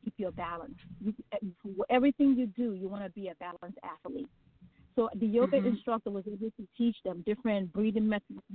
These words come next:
Speaker 1: different breathing techniques. She was able to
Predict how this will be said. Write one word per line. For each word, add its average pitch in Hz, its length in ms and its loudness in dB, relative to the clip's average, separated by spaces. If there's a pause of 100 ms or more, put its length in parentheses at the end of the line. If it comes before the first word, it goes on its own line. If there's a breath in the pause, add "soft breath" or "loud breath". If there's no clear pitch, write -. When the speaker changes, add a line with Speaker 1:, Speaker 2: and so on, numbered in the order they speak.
(220)
Speaker 1:
different 202 360 0 (180)
breathing 208 380 2
techniques. 214 480 0 (580 soft breath)
She - 60 2
was 208 240 4
able 226 340 4
to 214 180 -4